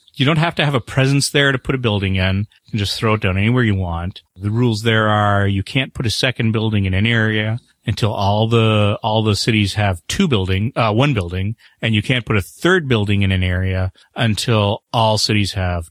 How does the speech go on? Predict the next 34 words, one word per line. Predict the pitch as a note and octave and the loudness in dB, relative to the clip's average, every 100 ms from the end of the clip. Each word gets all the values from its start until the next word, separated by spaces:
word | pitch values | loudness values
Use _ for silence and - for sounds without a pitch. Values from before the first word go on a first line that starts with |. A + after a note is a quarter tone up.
| _ | _
two | - D#3+ | -4 -4
buildings. | D2 C#2+ - _ | -6 -12 -20 _
So | - D3+ C3 B2+ B2 B2 | -2 2 4 4 4 4
you | A#2+ G#2 | 2 0
can't | - B2 | -2 0
just | A2 F#2+ | 0 0
bunker | B2 A#2+ A2+ | -2 0 0
down | G2+ F#2+ F#2+ | 0 0 2
in | G2 F#2 | 2 2
one | G2 F#2+ | 2 0
three | - A2 | -2 -4
building | F#2+ F#2 F2+ | -2 -4 -6
area | E2+ E2 E2 E2 - _ | -6 -8 -8 -12 -14 _
and | - G#2 F#2 | -2 0 2
then | F2+ F2+ F#2+ | 0 2 2
make | F#2 F#2 | 0 0
everybody, | F2 F2+ E2+ E2 E2 _ - | -4 -6 -6 -6 -8 _ -2
let | A#2 | -2
everybody | G2 F#2+ | 0 -4
come | G2 E2+ D#2+ | -4 -6 -6
to | |
you. | F#2 _ - | -12 _ -4
If | F#3+ | 0
a | E3 | 2
route | C#3+ A3 G#3+ | 4 4 2
is | - | 0
completed | B2 - G#3+ F3+ G2+ | -4 -4 -2 0 0
in | G#2 G#2 | 0 0
an | G#2 | 0
area | G#2 G2+ | 0 -2
where | G2+ | -2
you | G2 | -2
have | F#2 F2+ | -4 -4
buildings, | D3 F3 G#2+ F2 G#2 A#2 - | -2 0 -2 -6 -6 -8 -12